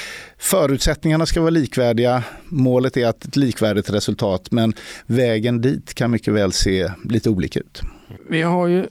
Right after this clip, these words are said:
Speaker 2: som sagt då väldigt, väldigt stora förändringar, eh, i, i både det som vi nu har pratat om, häl-, omställning i hälso- och sjukvård
Speaker 1: Mm.
Speaker 2: och införandet av framtidens vårdinformationsmiljö,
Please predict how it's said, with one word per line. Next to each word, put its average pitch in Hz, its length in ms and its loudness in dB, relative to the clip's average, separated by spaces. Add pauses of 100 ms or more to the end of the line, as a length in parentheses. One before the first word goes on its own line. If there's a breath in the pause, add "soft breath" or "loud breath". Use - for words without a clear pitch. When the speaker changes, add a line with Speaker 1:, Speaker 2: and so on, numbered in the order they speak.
(220)
Speaker 2:
som 185 240 0
sagt 139 360 -4
då 123 240 0
väldigt, 143 500 0
väldigt 123 200 0
stora 117 260 -2
förändringar, 98 880 -2
eh, 110 120 -2
i, 101 720 -2
i 123 140 0
både 113 880 0
det 123 140 -2
som 104 160 -4
vi 101 100 -2
nu 107 160 0
har 98 60 -2
pratat 113 300 -6
om, 101 100 -4
häl-, 104 300 -4
omställning 110 480 -2
i 110 40 -2
hälso- 104 140 -6
och - 60 -18
sjukvård 101 400 -2
Speaker 1:
Mm. 120 100 -12
Speaker 2:
och 107 340 -4 (100)
införandet 104 580 -4 (180)
av 110 200 -2
framtidens 101 540 -6
vårdinformationsmiljö, 101 1200 -4